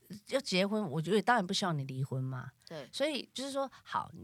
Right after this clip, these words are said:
Speaker 1: 生小孩这一块，你到底需不需要？
Speaker 2: 嗯。
Speaker 1: 那当你真的需要的时候，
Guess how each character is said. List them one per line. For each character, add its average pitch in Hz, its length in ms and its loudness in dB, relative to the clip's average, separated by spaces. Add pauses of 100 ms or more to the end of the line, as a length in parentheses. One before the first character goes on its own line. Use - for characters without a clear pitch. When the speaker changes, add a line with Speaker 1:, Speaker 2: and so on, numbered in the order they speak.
Speaker 1:
生 277 260 2
小 247 100 -2
孩 143 140 2
这 180 120 0
一 185 60 2
块， 180 180 0
你 147 60 0
到 170 120 -2
底 151 100 0
需 - 220 -2
不 147 160 -2
需 139 300 -6
要？ 143 260 -6 (200)
Speaker 2:
嗯。 175 200 -10
Speaker 1:
那 269 80 -2
当 294 220 4
你 185 80 2
真 214 140 2
的 226 100 2
需 190 260 0
要 190 160 6
的 165 100 0
时 151 160 -2
候， 147 240 2